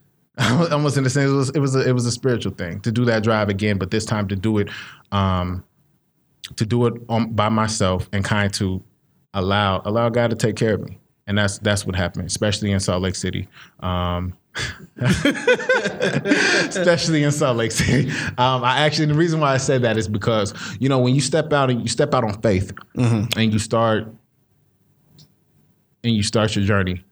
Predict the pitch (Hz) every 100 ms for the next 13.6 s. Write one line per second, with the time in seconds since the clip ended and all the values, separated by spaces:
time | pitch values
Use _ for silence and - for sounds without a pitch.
0 | _ 117 131 123 127 123 117 123 120 -
1 | - 110 98 98 - - - _ _ _
2 | _ _ 113 117 120 107 123 110 104 101
3 | - - - 98 98 98 95 98 95 92
4 | 92 90 90 92 92 - 78 - - -
5 | _ _ _ _ _ 90 90 85 87 98
6 | - 101 98 101 110 98 107 101 92 87
7 | 87 - 98 98 92 92 92 90 90 -
8 | _ - 92 - 92 90 87 92 95 90
9 | 92 _ - 101 92 92 92 87 - -
10 | 98 90 104 120 - - _ _ - 104
11 | 127 - - - - - - 113 98 98
12 | 95 92 143 170 170 139 135 117 107 98
13 | 98 101 101 98 92 98